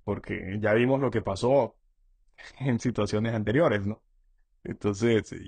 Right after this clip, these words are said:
y, y me sorprende de que hay mucha gente de que no, no tiene idea de, de lo que está, de lo que se está jugando, este, con, con esta, con esta, con esta elección.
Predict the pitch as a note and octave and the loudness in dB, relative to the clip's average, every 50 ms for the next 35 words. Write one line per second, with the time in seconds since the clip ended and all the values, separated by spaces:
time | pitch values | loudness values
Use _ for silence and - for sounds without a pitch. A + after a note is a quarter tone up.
0 | - - A2+ A#2+ B2 B2 B2+ C#3 C#3 C3+ B2+ D3 C#3+ A#2+ C#3 D#3 F3+ G3+ D#3+ - | -14 -10 -6 -4 -4 0 0 0 0 0 0 0 0 2 2 2 2 2 2 2
1 | C3 C3+ D3 D#3 - F3+ D3+ D3+ E3+ G3+ F#3 - G#2+ - G#2 G#2+ G#2+ A2 A#2 A#2 | 0 0 0 0 0 0 -2 0 -2 -2 -2 -2 -2 -4 -4 -6 -6 -6 -6 -6
2 | A#2 - B2+ B2+ C3 C3 C3 D3 D3+ C3 G#2+ F#2 - - G2+ G#2 A2+ A#2+ A#2 A2 | -4 -2 0 2 2 4 4 4 4 4 2 0 -2 -8 -6 -2 2 2 2 0
3 | - - - - B2+ A2+ A#2+ B2+ B2+ A#2+ A#2 G#2 G2 - - - - - - C3+ | 0 -8 -6 -4 -4 -2 0 0 2 0 0 -2 -6 -14 -14 -14 -10 -4 -2 2
4 | B2+ C3 D3+ E3 B2+ G#2 G2+ - - - - - - _ _ _ _ _ - - | 2 2 2 4 2 0 -2 -2 -10 -16 -16 -16 -20 _ _ _ _ _ -8 -8
5 | G2+ G2 - - G#2 G#2 G#2+ A2 G#2+ - A#2 G#2 F#2 F#2+ A2 G#2+ G#2+ G#2 - A2+ | -8 -6 -4 -4 -2 0 0 0 2 2 2 2 2 2 0 0 0 0 2 2
6 | A2 G2 G#2+ - G#2+ G#2+ G2+ - G#2+ G#2 G#2 - A#2 A2 A2 | 0 0 0 -2 -4 -4 -2 -2 -2 -2 -2 -2 -2 -4 -4